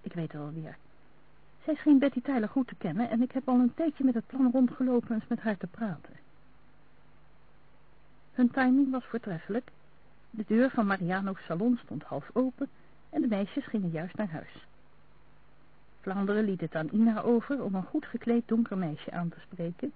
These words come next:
dat even op het trottoir stil bleef staan om de lage, elegante sportwagen te bewonderen. "We zoeken Jill Graves," zei Ina. "Kunt u mij ook zeggen of ze al naar huis is?"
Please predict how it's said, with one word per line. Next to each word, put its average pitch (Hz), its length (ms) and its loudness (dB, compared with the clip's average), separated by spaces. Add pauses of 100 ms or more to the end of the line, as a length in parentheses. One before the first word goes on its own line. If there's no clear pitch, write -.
(380)
dat - 200 -8
even 226 300 -2
op 208 100 -10
het - 80 -12
trottoir 190 480 -6
stil 202 200 0
bleef 202 260 -2
staan 240 300 2
om 254 160 4
de 226 100 0
lage, 180 420 -4 (120)
elegante 196 520 -4
sportwagen - 600 -8
te 190 100 -12
bewonderen. 156 540 -10 (2250)
"We 214 180 0
zoeken 233 340 -2
Jill 226 260 2
Graves," 220 480 -2 (420)
zei 175 180 -4
Ina. 143 300 -6 (600)
"Kunt 165 220 -4
u - 40 -6
mij 170 160 -2
ook 160 100 -6
zeggen 190 240 -2
of 170 80 -6
ze - 100 -2
al 170 100 0
naar 170 180 -4
huis 247 240 -2
is?" 269 180 -4